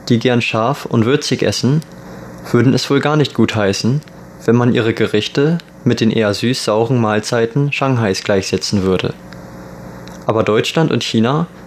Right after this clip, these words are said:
trennen viele tausend Kilometer. Sofern man nicht zufällig Sinologiestudent ist,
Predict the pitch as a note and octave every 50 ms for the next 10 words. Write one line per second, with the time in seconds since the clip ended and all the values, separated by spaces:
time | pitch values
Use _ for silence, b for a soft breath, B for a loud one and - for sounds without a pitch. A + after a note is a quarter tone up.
0 | - - - - - A#2 G#2+ G#2 - - B2+ D3 D3+ - - C3 B2 B2 C3 C#3+
1 | C3+ - C#3+ C3 C#3 C#3+ B2+ A2 G2+ - - - G#2+ - - - - - - -
2 | - - - C#3 - - C#3 C3+ D3 D#3+ E3+ E3 E3+ D#3+ - - - - - -
3 | F3 E3 F3 E3+ - - - C3+ B2+ A#2 A2 A2 G#2+ G#2+ G2+ - - - C#3 C3+
4 | C3+ C#3+ C3+ D3 D#3+ F3 - - - - -